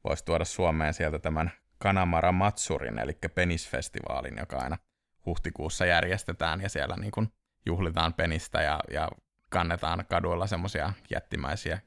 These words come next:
kyrpiä, niin tota, se, se on ehkä semmonen niin kuin raikas tuulahdus sitten sellaiseen sellaiseen, mikä Suomikin vaikka on omalla tavallaan niin kuin hyvin, hyvin avoin ja vapaamielinen yhteiskunta, niin sitten niin kuin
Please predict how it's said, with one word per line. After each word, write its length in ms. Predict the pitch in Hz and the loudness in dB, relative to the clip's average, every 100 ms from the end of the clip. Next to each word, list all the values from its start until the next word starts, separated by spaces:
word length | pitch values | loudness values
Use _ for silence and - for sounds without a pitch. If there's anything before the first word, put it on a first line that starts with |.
| - | -4
kyrpiä, 460 | 92 90 - - 71 - _ _ - | -2 -2 -2 -4 -4 -6 _ _ -10
niin 180 | - - | -8 -6
tota, 280 | - - 98 - _ _ | -4 -2 -4 -6 _ _
se, 260 | - 90 71 - _ _ | -4 -4 -4 -10 _ _
se 160 | - 92 | -6 -2
on 140 | 85 | 0
ehkä 180 | 90 - | -2 -4
semmonen 420 | 95 82 78 76 | -4 -2 -2 -4
niin 100 | 76 | -4
kuin 180 | 85 90 - _ _ _ - | -4 -4 -6 _ _ _ 2
raikas 440 | 98 92 85 85 | 6 6 6 0
tuulahdus 560 | - 92 78 92 87 - | 0 2 4 2 -2 -6
sitten 240 | - - | -8 -6
sellaiseen 540 | - 71 85 - 87 98 _ _ _ | -4 -2 0 0 -2 -4 _ _ _
sellaiseen, 440 | - 82 85 76 | -4 -2 0 0
mikä 180 | 80 87 | 0 0
Suomikin 480 | 85 87 80 87 82 | 0 2 2 -2 -2
vaikka 320 | 76 - 85 | -4 0 0
on 120 | 85 67 | 2 0
omalla 340 | 85 80 76 | 2 2 2
tavallaan 500 | - 71 73 78 - | -2 -2 -2 -2 -4
niin 100 | 104 | -4
kuin 160 | - 104 | -4 -2
hyvin, 300 | 85 90 104 - | -2 -4 -6 -6
hyvin 260 | 87 76 | -4 -2
avoin 340 | 73 80 78 80 | 0 0 0 -2
ja 100 | 90 - | -4 -2
vapaamielinen 760 | 85 - 80 55 62 73 65 | -2 0 -4 -4 -6 -6 -6
yhteiskunta, 640 | 67 - 67 - 50 - 95 | -8 -6 -6 -6 -8 -6 -6
niin 160 | 98 | -6
sitten 260 | - - - | -10 -10 -8
niin 140 | - | -6
kuin 180 | - 101 | -6 -8